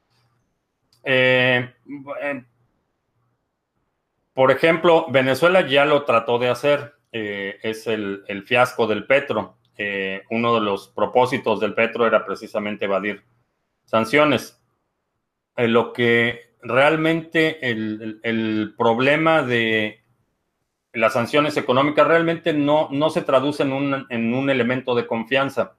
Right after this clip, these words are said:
sino en un elemento de centralización. Eh, prácticamente todos los sistemas de pagos internacionales están controlados, eh, por Estados Unidos y, y en las últimos, en los últimos años, Estados Unidos ha utilizado eso como mecanismo de presión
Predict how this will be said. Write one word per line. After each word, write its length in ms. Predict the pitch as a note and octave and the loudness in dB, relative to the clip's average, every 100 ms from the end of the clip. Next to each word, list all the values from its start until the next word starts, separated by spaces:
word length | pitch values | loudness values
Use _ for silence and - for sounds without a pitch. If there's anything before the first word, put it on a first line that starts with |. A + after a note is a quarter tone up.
| _ _ _ _ _ _ _ | _ _ _ _ _ _ _
sino 280 | - A2 A2 | -4 0 2
en 120 | A2+ | 2
un 140 | B2+ | 2
elemento 460 | C3 A#2+ B2 B2+ A#2+ | 2 2 0 0 0
de 100 | A2 | 0
centralización. 1080 | - A#2+ A#2+ A#2 A2+ A#2+ G#2+ C3 C3 A#2 _ _ | -2 -2 2 0 0 -4 -2 0 0 -4 _ _
Eh, 280 | G#2+ G#2 F#2+ | -6 -6 -4
prácticamente 640 | A#2+ B2 A#2+ A2+ A2+ A#2+ A#2 | -2 -2 0 0 0 -2 -6
todos 320 | - C#3 C#3 | 2 2 4
los 100 | C3 | 0
sistemas 420 | A#2 G2+ C3 B2+ A2+ | -2 -4 -2 0 -2
de 100 | G2 | 0
pagos 420 | A#2 A#2 A#2+ A2+ | 2 2 2 -4
internacionales 920 | G#2+ G2+ G2+ G2 G#2+ A#2 B2 C3 - _ _ _ _ _ | -6 -6 -6 -6 -2 0 0 -2 -8 _ _ _ _ _
están 340 | A2+ - A#2 A#2 | -10 0 0 2
controlados, 840 | A#2+ A#2 A2 A2+ A2+ A#2+ A#2+ - | 0 2 4 6 4 2 -2 -8
eh, 400 | G#2+ G2 F#2+ F#2+ - | -6 -4 -4 -6 -4
por 140 | G2+ | -6
Estados 320 | - G#2+ G#2+ | 0 0 0
Unidos 480 | C3+ F#3 C#3+ - - | -2 0 0 -4 -12
y, 360 | G#2 F#2+ F#2+ G2 | -12 -8 -8 -10
y 200 | G2 G2 | -8 -6
en 160 | G2 G2 | -4 0
las 200 | G2 - | -2 -2
últimos, 640 | A2+ A#2+ A#2 A2+ G2+ - _ _ _ _ _ _ - | -4 -2 -2 -2 -4 -14 _ _ _ _ _ _ -6
en 140 | A2 | -4
los 140 | G#2+ | -2
últimos 360 | C3 C3 C3+ B2 | -2 0 0 2
años, 520 | C#3 C#3 C#3 C#3 - | 2 2 0 0 -4
Estados 380 | A2+ - A#2 A#2+ | -10 -2 0 0
Unidos 340 | A#2+ A#2 A#2 - | -2 -4 -4 -2
ha 80 | A2 | -2
utilizado 680 | A2 A#2 G#2+ G#2 A2+ A2+ A2+ | -2 -6 -8 0 2 2 0
eso 240 | A2 B2 | 0 -6
como 200 | G#2+ G2 | -4 -4
mecanismo 580 | G2 - G2+ G#2+ A2 G#2 | -6 -4 -4 -2 -4 -4
de 100 | G2 | -4
presión 600 | - G2 A#2 A2 A2 | -4 -4 0 0 -2